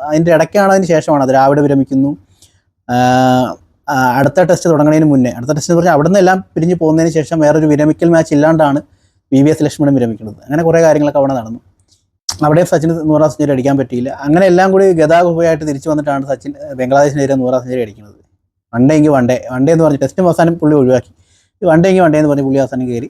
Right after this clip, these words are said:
വൺ ഡേയിൽ സെഞ്ചുറി അടിച്ചു. അങ്ങനെയാണ് നൂറാം സെഞ്ചുറി പുള്ളിയുടെ കിടക്കുന്നത്.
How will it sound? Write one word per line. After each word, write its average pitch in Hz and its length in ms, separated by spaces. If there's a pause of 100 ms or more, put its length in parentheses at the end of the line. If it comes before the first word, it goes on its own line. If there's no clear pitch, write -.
(140)
വൺ 120 120
ഡേയിൽ 120 140
സെഞ്ചുറി 107 260
അടിച്ചു. 98 200
അങ്ങനെയാണ് 123 500
നൂറാം 120 280
സെഞ്ചുറി 113 320
പുള്ളിയുടെ 131 440
കിടക്കുന്നത്. 120 420